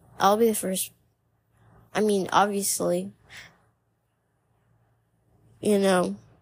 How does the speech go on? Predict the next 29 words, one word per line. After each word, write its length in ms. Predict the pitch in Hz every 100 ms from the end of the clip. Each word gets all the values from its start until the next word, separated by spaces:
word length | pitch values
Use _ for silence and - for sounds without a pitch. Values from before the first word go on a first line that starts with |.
| _ _ _ - -
with 160 | 220 220
everything 560 | 220 214 226 220 214
comes 320 | 208 208 208 190
a 60 |
balance 680 | 185 190 196 202 196 190 -
without, 420 | 190 185 185 - - - - - _ _ _ _ _ _ _ _ _ _ _ _ _ _ _
you 180 | - 208
know, 200 | 196 202
there's, 340 | 208 220 220
like, 160 | 311 294
a 100 | 220
yin 360 | 196 202 196
and 260 | 190 190 180
yang 540 | 175 180 185 180 175 -
kind 220 | - 190
of 120 | 185
elements 580 | 185 185 190 180 185 - -
to 140 | 190
it, 200 | 185 -
you 80 | -
know. 300 | - 55 208 - - - -
Like, 320 | - 190 180 -
if 240 | 190 -
one 640 | 185 190 190 190 196 190 - - - - - -
elements 800 | 190 196 190 190 180 185 - - - - -
are 140 | - 190
too 300 | - 214 202
much, 680 | 190 185 - - - - - _ _ _ _ _ _ _ -
it's, 260 | - -